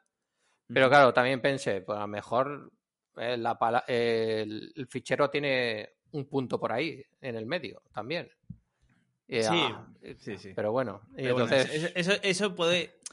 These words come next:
Speaker 2: claro, sí, eh, <laughs> es complicado porque
Speaker 1: <laughs>
Speaker 2: eso se puede llegar a considerar, eh, eh, un fichero en Windows,
Speaker 1: Ujú,
Speaker 2: por ejemplo.
Speaker 1: claro.
Speaker 2: Pero sí, sí, no, no, pero, pero es que lo has hecho brutal.
Speaker 1: Ujú.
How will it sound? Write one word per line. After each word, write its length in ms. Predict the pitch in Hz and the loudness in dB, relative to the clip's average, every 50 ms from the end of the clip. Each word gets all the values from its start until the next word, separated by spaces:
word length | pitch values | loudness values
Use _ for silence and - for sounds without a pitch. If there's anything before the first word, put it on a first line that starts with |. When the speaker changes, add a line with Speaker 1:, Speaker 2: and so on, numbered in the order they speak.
| - - _ _ | -20 -20 _ _
Speaker 2:
claro, 240 | - 175 160 139 127 | 4 4 4 4 4
sí, 160 | - - - - | -2 -4 -6 -6
eh, 200 | - 120 - - - | -8 -10 -10 -12 -16
<laughs> 260 | 127 - - - - | -16 -16 -16 -14 -12
es 100 | 131 - | -8 -6
complicado 380 | 175 156 - 127 - 120 113 | -6 -6 -6 -4 -4 -4 -4
porque 320 | 110 113 107 120 127 143 143 | -4 -4 -2 -2 -2 -2 -2
Speaker 1:
<laughs> 460 | - - - - 139 - - - - | -8 -12 -16 -14 -14 -14 -14 -12 -6
Speaker 2:
eso 180 | - 147 175 180 | -2 0 0 2
se 120 | 175 175 | 0 0
puede 260 | - 147 143 156 156 | 0 0 0 0 0
llegar 260 | 151 147 139 135 139 | 0 0 2 2 2
a 80 | 151 147 | 2 2
considerar, 960 | 147 147 135 127 - - 131 120 120 113 113 117 120 123 135 143 147 - - - | 0 -2 -6 -6 -4 -4 -4 -2 -2 -2 -2 0 0 0 -2 -2 -4 -6 -12 -12
eh, 960 | - - 127 123 120 117 113 110 107 107 104 101 101 101 98 98 98 101 98 _ _ _ _ _ _ _ - - _ _ _ _ _ _ - - - _ _ _ _ _ - | -8 -4 -2 -2 0 0 -2 -2 -2 -4 -4 -6 -6 -6 -6 -6 -6 -8 -10 _ _ _ _ _ _ _ -20 -20 _ _ _ _ _ _ -14 -14 -14 _ _ _ _ _ -10
eh, 180 | - 117 123 131 | -4 -4 -4 -2
un 120 | 143 139 131 | -2 -4 -4
fichero 400 | 143 135 117 - 131 120 113 107 | -4 -4 -4 -2 -2 -2 -2 -2
en 120 | 101 104 | -4 -6
Windows, 480 | 107 110 107 95 87 82 - - - _ _ _ _ - | -6 -6 -8 -8 -10 -14 -16 -18 -20 _ _ _ _ -10
Speaker 1:
Ujú, 140 | 180 135 113 | -10 -8 -8
Speaker 2:
por 180 | 131 117 104 | -8 -8 -8
ejemplo. 160 | 107 - - 107 | -10 -10 -6 -4
Speaker 1:
claro. 320 | 110 107 101 98 98 _ | -4 -4 -6 -8 -12 _
Speaker 2:
Pero 140 | - 120 110 | -8 -6 -6
sí, 180 | 110 131 120 107 | -4 -4 -4 -4
sí, 140 | - 120 120 | -4 -4 -2
no, 120 | 143 143 | -2 -2
no, 80 | 127 110 | -2 -2
pero, 160 | 110 110 92 | -4 -6 -4
pero 140 | 107 120 120 | -2 -2 -2
es 120 | 120 - | -2 -2
que 60 | - 135 | -4 -4
lo 180 | 127 117 127 | -2 -2 -2
has 80 | 123 120 | -4 -4
hecho 360 | 123 - - 139 131 120 - _ _ _ _ _ _ _ | -4 -6 -4 -4 -4 -6 -10 _ _ _ _ _ _ _
brutal. 600 | - 117 117 113 120 117 110 110 104 95 90 - _ _ _ _ _ _ - - | -10 -8 -8 -4 -4 -6 -4 -6 -8 -10 -10 -12 _ _ _ _ _ _ -20 -16
Speaker 1:
Ujú. 120 | 143 127 | -12 -12